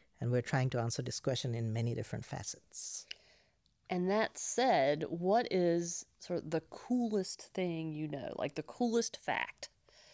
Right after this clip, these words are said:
Speaker 2: that you've either discovered or, you know, learned about while you were pursuing these?
Speaker 1: Oh, there are so many things. Um,
Speaker 2: <laughs> You can pick the top three
Speaker 1: I,
Speaker 2: if you'd
Speaker 1: I
Speaker 2: like.
Speaker 1: can,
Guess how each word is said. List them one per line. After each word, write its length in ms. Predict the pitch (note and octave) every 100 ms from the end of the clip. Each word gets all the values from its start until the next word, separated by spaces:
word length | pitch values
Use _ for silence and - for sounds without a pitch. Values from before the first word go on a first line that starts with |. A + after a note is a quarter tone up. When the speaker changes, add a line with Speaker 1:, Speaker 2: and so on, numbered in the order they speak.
| - _
Speaker 2:
that 200 | C#3+ -
you've 540 | D#3+ D#3+ D#3 D#3 - - _ _ -
either 220 | D#3+ D3+
discovered 680 | - - B3+ A#3+ A3+ G#3+ F#3
or, 340 | C#3 - - -
you 120 | E3
know, 260 | C3+ C3 D#3+
learned 360 | F3 G3+ G3+
about 480 | F#3+ E3 D3+ D3+ -
while 180 | E3 E3
you 120 | D#3
were 80 | C#3+
pursuing 540 | - D3 - C3+ D3
these? 320 | - - - - _ _ -
Speaker 1:
Oh, 220 | D#3+ A2+
there 200 | A2+ C3+
are 40 | C#3
so 220 | - C3+
many 240 | B2 A#2
things. 520 | - A2+ - - - -
Um, 240 | C3 A#2+ - A#3+ - -
Speaker 2:
<laughs> 340 | - - -
You 80 | C#4
can 120 | A#3+
pick 160 | C#4 -
the 80 | D#3+
top 280 | F3 E3
three 120 | - E3+
Speaker 1:
I, 40 |
Speaker 2:
if 180 | F#3 -
you'd 120 | D3+
Speaker 1:
I 60 | D3
Speaker 2:
like. 180 | E3+ -
Speaker 1:
can, 380 | F#3+ F3+ F3